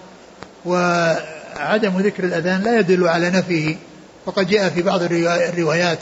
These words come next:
عند المصنف أنه أذن وأقام،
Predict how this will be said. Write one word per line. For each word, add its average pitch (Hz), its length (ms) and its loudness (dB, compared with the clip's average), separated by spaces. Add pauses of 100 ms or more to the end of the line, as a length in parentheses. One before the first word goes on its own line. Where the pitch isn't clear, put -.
(520)
عند 180 220 -4
المصنف 170 800 -2 (500)
أنه 175 420 -2 (260)
أذن 185 300 0
وأقام، 175 560 0